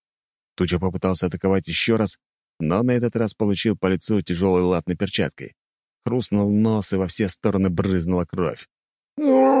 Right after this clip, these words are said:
Заскулил Туча, понимая, что странный незнакомец даже не почувствовал ментальную атаку Тучи. Точнее, почувствовал, но полностью проигнорировал ее, обратив на сильного менталиста внимание не больше,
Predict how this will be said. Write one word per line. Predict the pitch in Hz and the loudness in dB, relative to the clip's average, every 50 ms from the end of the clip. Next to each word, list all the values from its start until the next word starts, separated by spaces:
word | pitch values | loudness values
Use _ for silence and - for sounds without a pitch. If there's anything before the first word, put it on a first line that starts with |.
| 254 233 214 202 214 214 247 220 214 220 208 170 165 190 165 151 _ _ _ _ | 4 4 4 2 2 2 2 2 4 2 2 0 0 -4 -4 -6 _ _ _ _
Заскулил | 101 87 87 80 _ - 82 82 80 76 | -6 -4 -4 -4 _ -4 -2 0 -2 -2
Туча, | _ - 101 85 - 82 | _ -2 -2 0 -2 -4
понимая, | - - 87 87 90 104 113 107 104 92 | -2 0 0 0 2 2 2 2 0 0
что | 85 - - 82 | -2 -2 -6 -8
странный | 78 - - 117 113 110 104 101 | -6 -4 -2 -2 0 2 2 2
незнакомец | 98 95 87 85 90 85 _ 117 110 101 87 82 | 2 0 0 0 -2 -2 _ 0 0 0 0 0
даже | 82 92 90 85 92 | 0 -2 -2 0 0
не | 92 87 | -2 -2
почувствовал | - 85 80 - - 113 95 - - 67 67 | 0 -2 -4 -2 -2 -4 -4 -2 -4 -4 -2
ментальную | 69 76 78 78 73 90 80 78 73 73 80 | -2 -2 -4 -2 -2 -2 0 0 -2 -4 -4
атаку | - - 82 - 82 | -4 -4 -4 -4 -6
Тучи. | 80 - 117 90 - - - - _ _ _ _ _ _ _ _ _ _ _ _ | -4 -2 -2 -2 -4 -6 -12 -12 _ _ _ _ _ _ _ _ _ _ _ _
Точнее, | - 85 - - 120 120 127 120 | -4 -2 -2 0 0 2 0 2
почувствовал, | - 117 117 - - 151 151 135 - _ - 107 101 101 101 | 0 -2 -4 -2 -2 0 0 0 -2 _ 0 2 2 2 2
но | 107 110 | 2 0
полностью | - - 131 117 110 107 98 - - 98 | 0 0 2 2 2 2 0 0 -4 -4
проигнорировал | - - 104 107 104 101 101 107 120 131 131 117 - 80 78 80 80 | -2 0 0 0 2 2 0 2 2 2 0 2 2 0 0 0 0
ее, | 80 80 78 | 0 0 0
обратив | 76 80 80 87 85 - 92 90 - | 0 0 0 -2 -2 -2 -4 -4 -2
на | 90 85 | -4 -4
сильного | 78 - 95 90 87 87 85 85 | -2 -2 -2 0 0 0 0 0
менталиста | 87 90 80 - 98 113 120 107 - - 95 | 0 -2 0 0 0 0 0 -2 -2 -2 -2
внимание | 90 98 101 104 113 113 107 98 101 | 0 2 2 2 2 2 2 2 2
не | 101 98 | 2 0
больше, | 101 110 120 113 - - 107 98 | 0 0 -2 -2 -2 -4 -8 -8